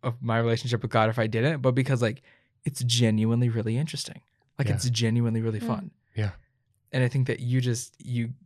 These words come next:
Speaker 1: you're, you, the desire of your heart starts to change so much that you're like, "This is what I do. Like, this is who I am."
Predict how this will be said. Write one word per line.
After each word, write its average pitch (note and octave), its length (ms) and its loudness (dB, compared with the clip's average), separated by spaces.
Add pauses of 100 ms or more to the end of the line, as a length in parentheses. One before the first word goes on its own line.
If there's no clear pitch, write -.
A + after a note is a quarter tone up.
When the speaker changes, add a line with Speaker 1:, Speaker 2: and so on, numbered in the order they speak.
Speaker 1:
you're, B2 240 0 (360)
you, C3+ 140 0
the B2+ 160 4
desire D3 340 12
of E3+ 80 8
your D3 100 10
heart D#3 180 8
starts D#3+ 220 4
to D#3 60 -2
change D3+ 260 2
so D3+ 120 4
much C#3 260 0
that B2 100 -4
you're A#2+ 140 0
like, A#2 240 -2 (380)
"This A#2+ 180 0
is D#3 80 -2
what D3+ 160 0
I F#3 80 -2
do. C3 380 -4
Like, A#2+ 160 -2
this C#3+ 160 2
is C#3+ 100 2
who C#3+ 120 6
I A#2+ 120 8
am." A2+ 320 2